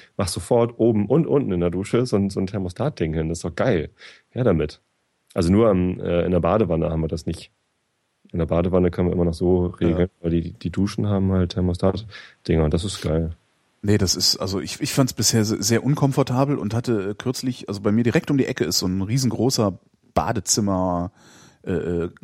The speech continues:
Speaker 2: Gaswasser-Scheiße-Installations- und Badezimmer-Ausstattung, Swimmingpool-Laden, also alles, was irgendwie mit Wasser hat.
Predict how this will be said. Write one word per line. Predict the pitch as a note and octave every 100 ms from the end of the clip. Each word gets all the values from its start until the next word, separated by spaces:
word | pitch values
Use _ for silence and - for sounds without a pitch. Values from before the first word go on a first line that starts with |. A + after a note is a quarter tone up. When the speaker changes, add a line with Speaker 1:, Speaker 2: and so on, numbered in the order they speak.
| - E2+ D#2 F#2
Speaker 2:
Gaswasser-Scheiße-Installations- | - - G#2 G2+ G2 G#2+ G#2+ G#2+ E2+ G#2 - G2+ F#2+ - G2 G#2 G2
und | F2+
Badezimmer-Ausstattung, | D#2+ F#2 - F#2+ - F2 G2+ G2+ F#2
Swimmingpool-Laden, | - G#2 G#2 - F2+ F2 E2 E2 D#2
also | C2+ F2
alles, | F#2 F#2
was | -
irgendwie | E2+ F2
mit | E2+ E2+
Wasser | F2 F#2+
hat. | F2